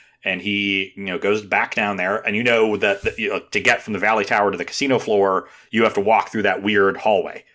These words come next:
that's, takes forever. Uh, and so he walks all the way back there and talks to them. And they tell him that that room that he booked is no, no longer exists. It is not available.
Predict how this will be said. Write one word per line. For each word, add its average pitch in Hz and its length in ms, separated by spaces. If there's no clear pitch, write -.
that's, - 420
takes - 260
forever. 82 320
Uh, 85 400
and 98 120
so 107 140
he 123 80
walks 110 240
all 107 100
the 123 80
way 131 80
back 98 240
there 87 260
and 98 260
talks - 280
to 104 60
them. 90 300
And 101 100
they 101 100
tell 160 280
him 117 360
that 107 440
that 107 440
room 127 240
that 127 120
he 120 160
booked - 500
is 101 360
no, 110 340
no 117 260
longer 147 340
exists. - 720
It 95 100
is 90 120
not 113 260
available. 101 500